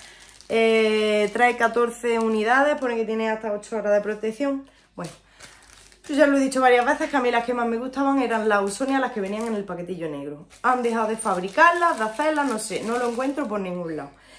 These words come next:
El otro día pasé por un Covirán y las vi,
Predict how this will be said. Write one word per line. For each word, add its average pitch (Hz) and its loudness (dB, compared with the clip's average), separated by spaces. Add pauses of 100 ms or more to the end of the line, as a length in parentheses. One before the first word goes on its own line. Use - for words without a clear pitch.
(180)
El 254 0
otro 294 0
día 190 2
pasé 202 -4
por 269 -2
un 294 -4
Covirán 262 -2 (920)
y 240 -4
las 190 0
vi, 180 -8